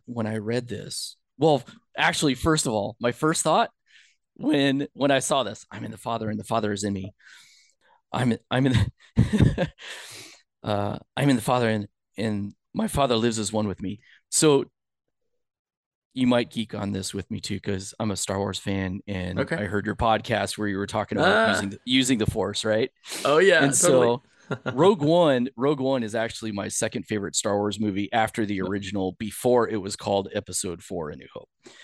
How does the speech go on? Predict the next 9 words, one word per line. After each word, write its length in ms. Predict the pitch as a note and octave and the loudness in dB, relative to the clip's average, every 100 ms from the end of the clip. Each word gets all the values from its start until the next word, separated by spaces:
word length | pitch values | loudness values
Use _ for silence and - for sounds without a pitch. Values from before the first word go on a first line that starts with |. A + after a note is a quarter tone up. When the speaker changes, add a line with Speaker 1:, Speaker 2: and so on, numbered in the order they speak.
| - | -2
Speaker 2:
Okay, 380 | B2 B2+ D3 G3+ | 0 2 0 2
Speaker 1:
Back 300 | A#2+ B2 A2 | 2 4 2
Speaker 2:
yeah, 20 | |
Speaker 1:
in 60 | G#2+ | 0
the 40 | |
Speaker 2:
yeah. 60 | - | 2
Speaker 1:
old 500 | B2+ D3+ D3 D3 C#3 | 4 4 6 6 4
days 320 | A#2+ A2 G#2+ - | 2 0 -2 -6
before 680 | A2 - G#2+ G#2 G2+ G2+ | -10 -4 0 0 0 -4